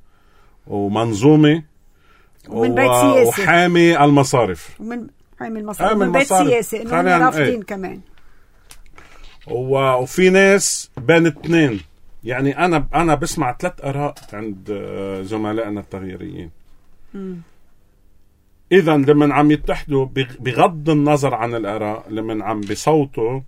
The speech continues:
Speaker 1: عم بيقولوا: "طب ما زالوا في اختلاف بالرأي،
Speaker 2: خلينا
Speaker 1: خلينا
Speaker 2: نروح
Speaker 1: بلا".
Speaker 2: على ورقة.
Speaker 1: وهيدي الخطورة، هيدي هون الغلط. يعني هيدا الابروتش الغلط.
Speaker 2: مم.
Speaker 1: اليوم،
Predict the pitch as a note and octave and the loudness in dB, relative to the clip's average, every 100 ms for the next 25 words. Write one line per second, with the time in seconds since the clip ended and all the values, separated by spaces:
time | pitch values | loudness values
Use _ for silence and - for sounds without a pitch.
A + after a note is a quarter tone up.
0 | - - A2+ C3+ C#3+ D3 D3 D3 C#3 C3+ | -18 -10 -6 2 4 6 4 2 0 0
1 | C3+ D#3+ D#3 C#3 D#3+ C3 - C3+ C#3+ B2 | 0 2 0 0 -2 -4 -4 2 2 2
2 | A#2+ B2 A#2+ B2+ C#3+ C#3 C4 C#4+ G#3 D#3+ | -4 -4 -4 -2 -4 -4 -4 0 2 4
3 | F#3 F3 D#3+ E3+ E3+ E3+ A3 C4+ C#4+ D4+ | 6 6 6 6 6 6 4 0 0 -2
4 | C#4 C4+ C4+ C#4 D4 - C#3 C#3 C#3+ F#3 | 0 0 0 0 -4 -8 -4 -2 4 4
5 | F#3+ E3+ E3+ D3 D#3 C#3+ D3+ D3 C3 D#3+ | 4 2 0 0 -2 2 4 4 4 2
6 | G3 F#3+ D3+ D#3 F3 E3+ D3 C3 C#3+ B2 | 4 4 4 4 4 4 4 4 4 2
7 | G#2+ A#2+ A#2 B2+ E3 E3 D#3 C3 B2+ C#3+ | 0 -4 -2 -2 -2 0 0 -2 -2 -2
8 | D3 - G#2+ A2 A2+ F#2 - G#3+ G3+ F#3 | 0 -4 -6 -4 -4 -6 -12 -16 -14 -16
9 | - _ _ - A#2+ C3 F3 F#3+ | -20 _ _ -14 -2 2 4 2